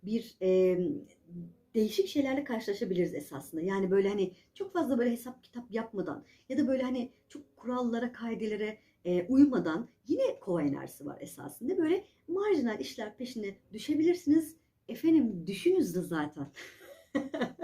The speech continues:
Bu arada çok güzel bir şey daha var. Zaten hani öve öve bitiremedim yani bu yeni ayı ayrı. Jüpiter'le de çok güzel açısı var. O da ayrı. O zaten ballı kaymak. Şimdi asıl şeyi söyleyeceğim size. Bu yeni ayın yükseleni terazi.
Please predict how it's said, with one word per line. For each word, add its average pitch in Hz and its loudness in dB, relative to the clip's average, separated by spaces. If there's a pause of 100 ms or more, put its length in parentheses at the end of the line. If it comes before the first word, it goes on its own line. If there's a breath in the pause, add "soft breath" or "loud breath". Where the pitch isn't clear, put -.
(720 loud breath)
Bu 190 2
arada 403 6
çok 440 -2
güzel 339 4
bir 302 2
şey 294 6
daha 220 2
var. 494 2 (420 loud breath)
Zaten 381 2
hani 349 8
öve 247 6
öve 208 6
bitiremedim 175 -2
yani 147 -4
bu 170 -2
yeni 160 -2
ayı 170 -2
ayrı. 175 0 (520 soft breath)
Jüpiter'le 233 -4
de - -8
çok - -18
güzel 175 -12
açısı - -16
var. 185 -8
O 285 0
da - 0
ayrı. 147 -8
O 277 -2
zaten 220 -6
ballı 233 0
kaymak. 196 -6
Şimdi - -8
asıl 247 -6
şeyi 165 -4
söyleyeceğim 147 -4
size. - -8 (480 soft breath)
Bu 240 6
yeni 233 2
ayın 208 -4 (400)
yükseleni 214 -6
terazi. 165 -8